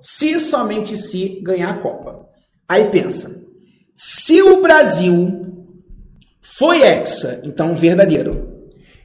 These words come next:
é porque ele ganhou a Copa? Sim ou não? Sim, verdadeiro. Se ele foi hexa, é porque ele ganhou a Copa. Tem como o Brasil ser hexa sem ganhar a Copa?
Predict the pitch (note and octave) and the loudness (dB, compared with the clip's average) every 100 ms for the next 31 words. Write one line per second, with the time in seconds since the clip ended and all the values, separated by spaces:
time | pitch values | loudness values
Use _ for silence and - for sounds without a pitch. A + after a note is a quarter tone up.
0 | _ C#4 E4 - D#4 - - F3+ F3+ - | _ 4 6 6 4 2 2 4 4 6
1 | G3+ F#3+ D#3+ G3 E3 D#3+ D3 - A3 D#3 | 4 4 4 4 4 2 0 2 4 4
2 | - B2 B2+ - - - _ - - C#4 | 0 -6 -8 -12 -20 -20 _ -12 -4 0
3 | D4 A#3 C3+ - - - - - - G3 | 2 0 -2 -8 -14 -20 -16 -8 -6 -6
4 | C3 - - - - C3 C#3 G3 - - | -6 -12 -18 -20 -12 -8 -4 -2 -4 -6
5 | - - - - - D#3 C3 C3+ F3+ G3+ | -14 -18 -20 -18 -12 -10 -10 -6 -2 0
6 | G3+ D#3 - A3+ - - - E3 E3+ E3 | 0 -2 -6 -6 -6 -6 -4 -4 -4 -6
7 | C#3+ - - - - _ _ _ _ - | -8 -10 -16 -20 -20 _ _ _ _ 2
8 | F#4 F4+ - A3+ F3+ C#3 C#3 - - G3+ | 2 2 4 4 4 0 -6 -10 -6 -2
9 | G#3+ A#3 G#3+ F3 E3 C3+ - - - - | 4 4 4 2 0 0 -4 -10 -14 -8
10 | - - D#4 C4+ F3+ - - - C3+ B2 | -4 -2 2 4 2 0 -4 -4 -4 -8
11 | - - - _ _ _ _ _ _ - | -12 -18 -20 _ _ _ _ _ _ -6
12 | - - - D#4+ F#4 F4+ C4 A#3+ F#3 F3 | -2 0 2 4 4 2 2 4 4 2
13 | E3 - G#3+ - D#3 B2+ D3+ | 2 4 4 4 -2 -6 -8